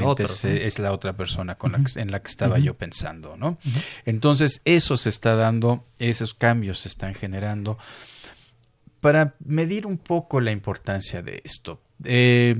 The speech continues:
Speaker 2: en un programa previo nos dijeron, por ejemplo, que el tabaco era el segundo productor de riqueza en la Nueva España después de la, de la plata. Pero tú has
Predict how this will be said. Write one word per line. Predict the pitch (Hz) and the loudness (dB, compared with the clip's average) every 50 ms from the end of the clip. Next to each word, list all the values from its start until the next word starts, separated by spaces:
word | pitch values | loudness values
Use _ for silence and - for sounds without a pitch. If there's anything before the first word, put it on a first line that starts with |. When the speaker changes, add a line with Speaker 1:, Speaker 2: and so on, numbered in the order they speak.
| 117 - | 0 -2
Speaker 2:
en | 131 135 156 | -2 -2 -2
un | 180 185 | -2 -6
programa | 170 - 156 147 147 139 147 147 151 143 143 139 135 - | -4 -4 -2 -2 0 0 0 0 0 0 0 -2 -2 -4
previo | - 131 139 143 151 147 139 143 139 143 139 | -2 0 2 2 2 2 2 0 0 0 0
nos | 131 120 107 95 - | -2 -2 -4 -4 -6
dijeron, | 101 - - 123 123 127 123 120 113 | -6 -6 -4 -2 -2 0 -2 -2 -4
por | 117 - 95 | -6 -10 -12
ejemplo, | 92 - - 120 120 123 120 - 120 117 113 - | -12 -10 -6 -4 -4 -4 -4 -4 -6 -8 -8 -10
que | 104 | -12
el | 92 95 | -14 -12
tabaco | - 95 92 98 104 113 120 117 - 117 110 110 107 | -12 -10 -10 -6 -6 -6 -6 -6 -6 -6 -6 -4 -4
era | 107 107 107 107 | -4 -4 -4 -6
el | 104 101 - | -6 -4 -4
segundo | - - 98 92 101 113 117 117 110 104 95 | -4 -4 -4 -4 -2 -2 0 0 0 -2 -2
productor | - 104 95 92 92 - - 110 98 98 | -2 -4 -4 -4 -6 -6 -4 -2 -2 0
de | 101 95 | -2 -2
riqueza | 90 92 90 - _ - 107 107 98 - - 95 | -2 -4 -8 -8 _ 0 0 0 2 0 -2 -4
en | 90 90 | -4 -6
la | 90 90 | -8 -8
Nueva | 95 98 98 98 | -6 -6 -6 -6
España | - - _ - 107 113 113 107 104 101 | -8 -6 _ -2 0 0 0 0 0 -2
después | 90 92 - - _ - 104 98 92 85 - 92 | -2 -4 -6 -6 _ -4 -2 -2 0 0 -2 -2
de | 85 78 | -4 -6
la, | 78 78 73 73 76 80 - - - - - - - - - _ - | -8 -8 -6 -8 -8 -10 -14 -18 -20 -20 -20 -20 -20 -20 -18 _ -6
de | 98 95 | -4 -2
la | 92 87 - | -2 -2 -2
plata. | - 90 82 80 - - - - - - - - _ _ - - - - - - - - - - _ | -2 -2 -2 -2 -4 -4 -8 -10 -10 -12 -18 -20 _ _ -20 -20 -20 -16 -14 -12 -12 -12 -14 -14 _
Pero | - 117 113 110 107 | 6 8 8 8 8
tú | - - 143 143 143 | 6 6 6 8 8
has | 135 127 | 8 6